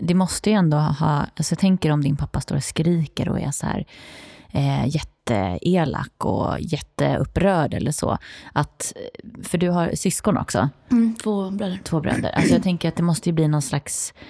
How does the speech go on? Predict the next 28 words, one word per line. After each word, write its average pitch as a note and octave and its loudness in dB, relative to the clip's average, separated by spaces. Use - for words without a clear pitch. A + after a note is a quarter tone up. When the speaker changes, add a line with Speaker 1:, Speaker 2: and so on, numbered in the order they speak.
Speaker 1:
eh, D3 2
alltså, D3+ 0
att - -4
ni E3+ 4
delar F3 4
ju B3+ 6
den D3 2
här... - 0
Eh, A2 2
hemska D3+ 0
upplevelsen E3+ 2
och C#3+ -2
alla E3+ 2
ser. - 0
Kunde F#3 6
det F#3 4
inte F3 2
bli G#3 4
att E3+ 2
ni, D3 2
liksom, C#3+ 2
pratade D#3+ 2
om D3 4
det, D3 4
eller C#3+ 2
åtminstone F3 2
kanske E3+ 2
inte D#3 2